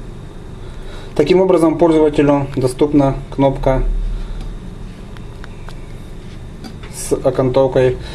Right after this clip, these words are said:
по периметру. Впрочем, как только пользователь разблокирует устройство, сенсорные кнопки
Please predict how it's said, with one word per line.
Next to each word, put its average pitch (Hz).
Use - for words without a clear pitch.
по 143
периметру. 113
Впрочем, 190
как 165
только 170
пользователь 151
разблокирует 156
устройство, 147
сенсорные 143
кнопки 135